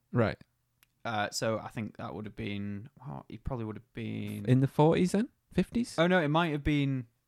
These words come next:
Speaker 2: it might have been later than that. Sorry, not my uncle's mum, my uncle's mother's mum, I think. Sorry, or his
Speaker 1: Right,
Speaker 2: auntie, something
Speaker 1: okay.
Speaker 2: like that. One, one of the, it was either a generation or two ago.
Speaker 1: That could have been similar time then.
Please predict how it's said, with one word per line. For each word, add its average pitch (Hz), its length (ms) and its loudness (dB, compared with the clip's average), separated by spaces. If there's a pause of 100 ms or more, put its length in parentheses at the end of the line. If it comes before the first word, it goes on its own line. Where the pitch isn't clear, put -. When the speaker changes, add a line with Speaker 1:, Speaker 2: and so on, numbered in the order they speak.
(180)
Speaker 2:
it 131 100 0
might 143 140 6
have 135 120 0
been 127 160 2
later 123 280 2
than 117 80 -4
that. 110 160 -4
Sorry, 107 220 -2
not 113 280 -2
my 117 160 -2
uncle's 113 480 -4
mum, 104 320 -6
my 117 200 -2
uncle's 113 640 -4 (180)
mother's 113 540 -2
mum, 107 320 -6
I - 80 -8
think. 113 280 -12
Sorry, 110 320 -10 (360)
or 117 80 0
his 113 100 6
Speaker 1:
Right, 120 120 4
Speaker 2:
auntie, 117 200 -2
something - 200 0
Speaker 1:
okay. 151 60 2
Speaker 2:
like 139 180 2
that. 127 200 -2 (380)
One, 131 300 2
one 147 140 4
of 143 60 6
the, 135 160 4
it 131 60 0
was 131 240 -4 (260)
either 135 240 2
a 131 60 2
generation 127 540 0
or 117 60 -4
two 123 200 -6
ago. 113 260 -8 (300)
Speaker 1:
That 127 180 0
could 185 160 8
have 170 80 6
been 127 320 8 (280)
similar 123 360 6
time 135 320 10
then. 78 200 2